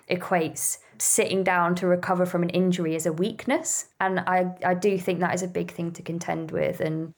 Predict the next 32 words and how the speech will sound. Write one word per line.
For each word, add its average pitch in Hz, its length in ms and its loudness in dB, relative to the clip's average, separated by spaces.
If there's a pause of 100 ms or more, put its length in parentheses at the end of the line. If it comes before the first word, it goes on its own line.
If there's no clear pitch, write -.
I 185 100 2
guess, 170 260 0
again, 185 280 4
that 175 180 0
comes 180 240 0
down 170 200 0
to - 140 -2
education. 175 720 0
You 170 80 0
need 175 400 2 (120)
spokespeople, 180 920 0
you 175 80 0
need 175 280 2
people 175 340 -4
to - 140 -12
take 180 300 -8
a 180 40 -10
stand. 180 460 -2
Like, 185 140 0
we've 202 120 0
seen 208 220 -2
it 180 40 -2
happen 180 320 -4
before 180 360 2
with 180 140 2
other 175 220 -2
things 175 480 0
where 175 120 -4
footballers 175 640 0
have 175 260 -4
come 175 200 -2
out. 175 400 -2